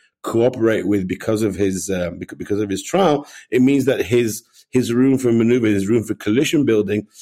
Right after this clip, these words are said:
has shrunk, and therefore he needs to somehow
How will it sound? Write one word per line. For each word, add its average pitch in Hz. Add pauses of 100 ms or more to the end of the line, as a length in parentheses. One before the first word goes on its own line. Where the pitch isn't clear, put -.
(180)
has -
shrunk, 160
and 104
therefore 123
he 110
needs 113
to 101
somehow 113